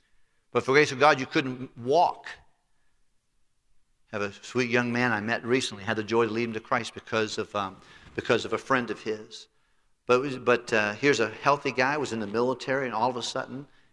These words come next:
he wakes up one morning, he can't walk. He's got children, got a wife, got a job. He can't even, he can't even go to work. He can't walk across the room.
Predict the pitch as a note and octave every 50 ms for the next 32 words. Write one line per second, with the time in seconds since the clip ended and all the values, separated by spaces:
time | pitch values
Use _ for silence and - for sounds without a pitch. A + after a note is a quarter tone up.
0 | _ _ A#2+ A#2 A#2+ A#2+ - - C#3+ - - A#2+ A2+ A2+ A2+ A#2 A#2 G#2+ - -
1 | A2+ A2 G#2+ G#2+ A#2+ D3 - - - _ - - _ _ _ _ _ _ _ _
2 | _ _ _ _ _ _ _ _ _ _ _ _ _ _ _ _ _ _ _ -
3 | A2+ - - G#2 F#2+ - - - C3 B2+ B2+ C3 E3 G3 D3 G#2+ G2+ F#2+ F#2 F#2
4 | G2 G#2+ B2 E3 E3 - A2 F#2 F#2 E2+ - G#2 G2+ A2 C#3 E3 E3 - C#3+ -
5 | - D3 B2+ A#2 B2 B2+ A#2 - - C#3 - - - C#3+ C3+ C#3 B2+ C3+ C3+ C3
6 | C#3 C#3+ C#3+ - E3 D3+ E3 A3 C4+ - - _ - _ _ _ _ _ _ _
7 | _ _ _ _ _ _ F3 F3 - E3+ D3 - A2+ B2+ C#3 D3 - D3 - -
8 | - D#3+ D#3 - - - C#3+ C3+ C3+ D#3+ G#3 A#3+ F3 -